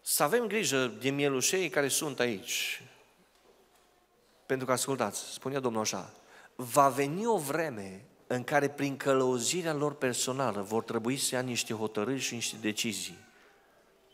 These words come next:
Prin călăuzirea lor personală. Nu știu sub ce formă.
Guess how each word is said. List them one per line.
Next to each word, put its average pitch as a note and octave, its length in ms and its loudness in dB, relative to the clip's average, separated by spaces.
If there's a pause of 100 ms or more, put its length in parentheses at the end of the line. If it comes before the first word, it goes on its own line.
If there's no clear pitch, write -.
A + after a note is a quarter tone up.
(480)
Prin C3 180 2
călăuzirea C3+ 520 6
lor D#3+ 140 4
personală. A2+ 680 0 (1300)
Nu C#4 100 0
știu - 260 2
sub - 160 -8
ce - 120 -2
formă. F2+ 420 -8